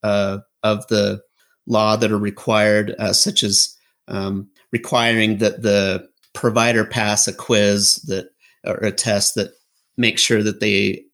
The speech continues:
have actually learned about medical cannabis, uh, from the course that they took. And I think there's also, um, a need to oversee the pharmacies. Um, medical cannabis pharmacies,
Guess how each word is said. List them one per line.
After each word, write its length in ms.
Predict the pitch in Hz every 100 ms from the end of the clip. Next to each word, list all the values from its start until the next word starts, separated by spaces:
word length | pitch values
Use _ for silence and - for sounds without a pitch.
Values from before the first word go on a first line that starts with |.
| -
have 180 | 120 110
actually 480 | 107 - - 107
learned 240 | 101 107 107
about 240 | 104 98
medical 320 | 110 107 -
cannabis, 640 | - 110 107 104 110 - -
uh, 160 | 107 98
from 200 | - 104
the 100 | 95
course 360 | - 120 110 -
that 120 | 101
they 140 | 107
took. 380 | 104 - 107 101 _ _ _ _ _ _ -
And 480 | 104 95 92 90 - _ _ _ _ _ _ -
I 100 | 123
think 220 | 165 135
there's 200 | 123 113
also, 720 | 120 117 - 123 113 110 107 - -
um, 280 | 120 101 101 -
a 80 |
need 320 | 110 113 117 117
to 140 | -
oversee 540 | 117 123 120 - 127 120
the 120 | 120
pharmacies. 840 | - 117 135 127 - 95 95 - -
Um, 440 | 101 98 98 95 - _ _
medical 420 | - 110 110 -
cannabis 400 | 117 127 113 113
pharmacies, 1000 | - 117 113 110 - 117 107 107 - -